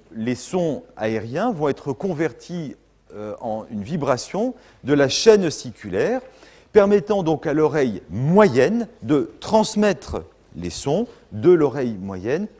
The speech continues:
vers l'oreille interne, où ces sons seront convertis en un signal nerveux pour être intégrés. Ce qui signifie donc que les altérations de l'audition liées à des pathologies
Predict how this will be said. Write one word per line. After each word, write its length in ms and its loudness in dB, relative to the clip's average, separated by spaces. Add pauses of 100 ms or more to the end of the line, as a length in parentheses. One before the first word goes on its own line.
vers 380 0 (120)
l'oreille 380 2
interne, 400 -4 (220)
où 80 -8
ces 360 -6
sons 420 -4 (180)
seront 340 -2
convertis 560 -2
en 100 -2
un 100 -6
signal 400 -2
nerveux 460 -2
pour 240 -6
être 320 -6
intégrés. 540 -6 (240)
Ce 160 -10
qui 220 -8
signifie 520 -6
donc 400 -8 (460)
que 320 0 (320)
les 480 -2 (220)
altérations 840 0 (280)
de 140 -6
l'audition 680 -4 (220)
liées 500 -6
à 80 -8
des 140 -8
pathologies 760 -2